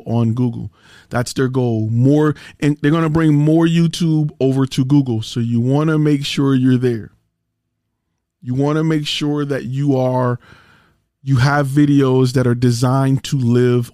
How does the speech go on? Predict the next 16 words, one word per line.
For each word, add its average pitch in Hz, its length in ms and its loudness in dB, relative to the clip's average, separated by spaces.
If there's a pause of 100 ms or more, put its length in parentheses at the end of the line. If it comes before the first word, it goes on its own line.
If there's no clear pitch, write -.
on 113 220 0
Google. 117 420 -4 (1200)
Just 151 200 -2
answer 170 280 -2
questions. 165 560 -4 (500)
Answer 160 320 -2
questions. 113 580 -6 (4000)
Parker, 165 380 -2
good 147 140 -2
looking 185 220 0
out. 156 140 -2
Parker 214 280 0
sent 190 260 -4
me 170 180 0
a 123 140 2
dope 123 600 0